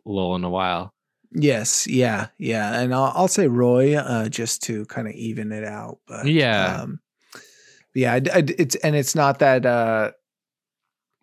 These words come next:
Speaker 2: n-, uh, no, no, no character suffered in this episode, but it,
Speaker 1: Right.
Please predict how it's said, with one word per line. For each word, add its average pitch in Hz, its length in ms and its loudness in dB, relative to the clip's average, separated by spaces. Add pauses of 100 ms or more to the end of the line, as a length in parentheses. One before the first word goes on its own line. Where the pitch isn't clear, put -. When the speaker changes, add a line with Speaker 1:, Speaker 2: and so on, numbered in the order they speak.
(280)
Speaker 2:
n-, 135 260 -4
uh, 85 200 -6
no, 165 340 4
no, 226 280 2
no 220 140 2
character 196 420 0
suffered 110 500 0
in 92 160 -4
this - 180 -6
episode, - 640 -6
but - 180 -6
it, - 20 0
Speaker 1:
Right. 107 380 2